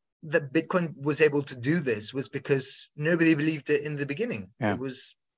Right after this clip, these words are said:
Speaker 1: for a long time, for almost a year, it had no value. And, uh, only the val-,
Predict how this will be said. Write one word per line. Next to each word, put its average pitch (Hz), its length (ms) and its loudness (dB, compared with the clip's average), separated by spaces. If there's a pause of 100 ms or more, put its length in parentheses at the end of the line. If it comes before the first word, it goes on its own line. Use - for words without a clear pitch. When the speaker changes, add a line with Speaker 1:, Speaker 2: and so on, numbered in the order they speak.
(140)
Speaker 1:
for 147 160 6
a 143 40 6
long 160 340 4
time, 175 300 0
for 127 260 -6
almost 156 460 -4
a 120 40 -10
year, 156 300 0
it - 40 -8
had 139 220 -2
no 143 240 -2
value. 135 360 2 (720)
And, 135 320 2
uh, 131 80 4
only 156 220 4
the 139 100 4
val-, 135 220 4